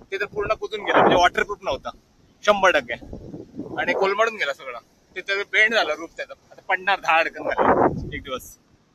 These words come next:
चला, आत्ता आपण जाऊया ना ते पटापट कोळात. आणि हे नाकवा भाऊ, मला वाटतं गेली पाच सहा वर्ष तरी इथेच उभे आहेत. कधी चालू झालं आठवत नाही, कधी आणून ठेवलाय ना, पण ते समुद्रात जातच नाहीयेत. त्याचं कारण काय आहे?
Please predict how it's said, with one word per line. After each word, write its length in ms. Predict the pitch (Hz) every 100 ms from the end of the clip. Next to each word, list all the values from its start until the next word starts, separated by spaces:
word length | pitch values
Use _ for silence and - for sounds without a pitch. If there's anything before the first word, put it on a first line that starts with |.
| _ _
चला, 160 | 202 185 - _ _ 143
आत्ता 200 | - 170
आपण 260 | - 180
जाऊया 280 | 180 170 180
ना 100 | 165
ते 300 | - _ 175
पटापट 340 | - 156 165
कोळात. 320 | 160 156 156 165 _ - - _ _ _ -
आणि 140 | 143
हे 120 | 156
नाकवा 320 | 175 156 180 170
भाऊ, 240 | 143 123 - - _ _ _ -
मला 140 | 151
वाटतं 160 | 165 175
गेली 220 | 165 185
पाच 240 | - 160 -
सहा 100 | 185
वर्ष 160 | 175 190
तरी 100 | 190
इथेच 200 | 185 185
उभे 180 | 156 180
आहेत. 120 | 143 - _ _ _ _ _ _ _
कधी 180 | 165 165
चालू 180 | 185 185
झालं 180 | 185 185
आठवत 240 | 160 190
नाही, 160 | 208 175
कधी 120 | 170
आणून 200 | 170 165
ठेवलाय 260 | 151 147 147
ना, 100 | 147 - _ _ _
पण 120 | 170 175
ते 80 | 190
समुद्रात 380 | 202 202 220 226
जातच 300 | 202 190 226
नाहीयेत. 280 | 208 156 120
त्याचं 440 | - _ _ 160 -
कारण 260 | 185 226
काय 200 | 208 170
आहे? 100 | 151